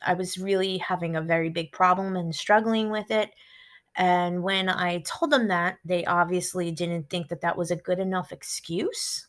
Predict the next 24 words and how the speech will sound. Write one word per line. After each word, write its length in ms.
I 140
guess, 560
or 420
I 100
don't 140
know, 220
but 160
they 160
were 180
angry 400
with 180
me 360
that 140
I 120
left. 460
Um, 240
I 80
was 160
supposed 300
to 60
return 360
in 120
the 60
fall 640